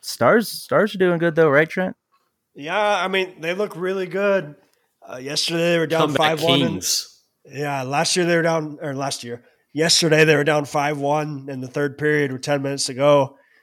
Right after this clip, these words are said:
Speaker 2: Scored four goals in about five minutes, tied the game up, lost in a shootout.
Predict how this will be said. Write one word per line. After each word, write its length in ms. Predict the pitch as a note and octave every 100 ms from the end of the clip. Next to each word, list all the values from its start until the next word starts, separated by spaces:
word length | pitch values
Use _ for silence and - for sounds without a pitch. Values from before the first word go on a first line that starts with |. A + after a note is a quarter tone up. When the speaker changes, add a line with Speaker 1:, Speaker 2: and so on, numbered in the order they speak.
| _
Speaker 2:
Scored 340 | - D#3 C#3+
four 240 | C3 D3+ C#3+
goals 420 | C#3+ C#3+ D3+ C3
in 60 | C3
about 300 | B2+ C3 -
five 220 | C#3+ C#3+
minutes, 520 | D3 D3+ D3+ - - _ _ -
tied 240 | D3+ C#3+
the 60 | C#3
game 220 | D3+ D3
up, 320 | D3+ D3+ D3+ _ _ _ _ _ _ _
lost 340 | C3+ C3+ C3+ D3
in 60 |
a 40 | B2+
shootout. 560 | - D3+ D3+ D3 C#3+